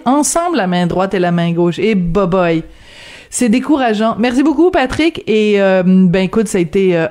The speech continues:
un plaisir, euh, de te parler. Je rappelle que t'es analyste en politique, euh, publique et, euh, que ces temps-ci, tu, euh, occupes, euh, aussi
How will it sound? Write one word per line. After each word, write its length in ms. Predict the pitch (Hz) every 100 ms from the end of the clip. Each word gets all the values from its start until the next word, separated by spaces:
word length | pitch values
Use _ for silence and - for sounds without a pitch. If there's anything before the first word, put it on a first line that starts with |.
| -
un 120 | 220
plaisir, 580 | 226 220 190 240 254 214
euh, 140 | 175 -
de 160 | 180 196
te 120 | 190
parler. 340 | 190 180 202
Je 80 | 262
rappelle 240 | 196 190 196
que 80 |
t'es 120 | 185 180
analyste 500 | 185 175 196 208 190
en 80 |
politique, 500 | 175 180 180 - 196
euh, 140 | 175 156
publique 520 | 151 185 175 220 - - - - -
et, 280 | 202 202
euh, 320 | 180 170 165 160
que 180 | 196
ces 180 | 180 185
temps-ci, 420 | 180 165 156 202
tu, 380 | 185 - 180 170
euh, 180 | 156 151 -
occupes, 400 | 185 208 175 170
euh, 160 | 165
aussi 380 | - 185 - 220